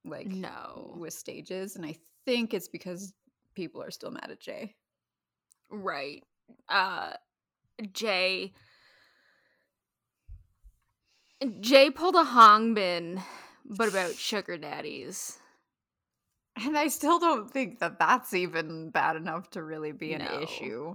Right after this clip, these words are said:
Speaker 1: I think people need to stop being buttholes.
Speaker 2: Right, and, like,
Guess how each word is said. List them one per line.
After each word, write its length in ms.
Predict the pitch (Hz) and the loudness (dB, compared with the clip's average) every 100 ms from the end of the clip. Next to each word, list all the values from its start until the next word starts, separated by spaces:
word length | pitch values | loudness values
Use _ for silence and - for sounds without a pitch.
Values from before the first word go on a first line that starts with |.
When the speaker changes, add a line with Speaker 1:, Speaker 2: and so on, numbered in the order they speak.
| 202 | -12
Speaker 1:
I 60 | |
think 220 | 190 226 214 | -8 -8 -6
people 240 | 220 220 | -8 -8
need 100 | 202 | -6
to 80 | 180 | -6
stop 460 | 175 - 139 143 - | -6 -4 -4 -4 -6
being 240 | 165 196 | -8 -6
buttholes. 640 | 175 202 170 151 151 - _ - - - _ - - - | -4 -4 -6 -10 -12 -16 _ -20 -20 -20 _ -20 -20 -2
Speaker 2:
Right, 240 | 247 262 226 | 4 6 4
and, 140 | 233 | 2
like, 220 | 247 247 | 0 0